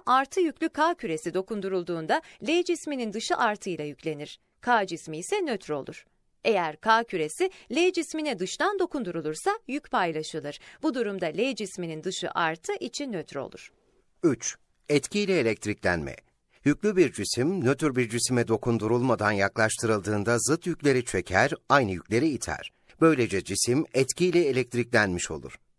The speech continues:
Speaker 2: Eksi yüklü bir çubuk birbirine dokunmakta olan nötr kürelere yaklaştırıldığında artı yükleri çeker, eksi yükleri ise iter. Küreler yalıtkan saplarından tutulup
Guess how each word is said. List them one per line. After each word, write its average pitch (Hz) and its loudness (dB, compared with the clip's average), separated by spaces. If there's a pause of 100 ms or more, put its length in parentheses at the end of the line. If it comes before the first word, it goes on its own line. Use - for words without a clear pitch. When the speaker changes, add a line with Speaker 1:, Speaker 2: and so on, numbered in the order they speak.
(240)
Speaker 2:
Eksi 147 2
yüklü 180 2
bir 160 8
çubuk 151 0
birbirine 131 4
dokunmakta 117 2
olan 113 4
nötr 131 -2
kürelere 113 4
yaklaştırıldığında 101 0
artı 120 2
yükleri 92 0
çeker, 101 2 (300)
eksi 135 2
yükleri 98 0
ise 165 0
iter. - -4 (300)
Küreler 131 4
yalıtkan 123 2
saplarından 139 4
tutulup 135 -2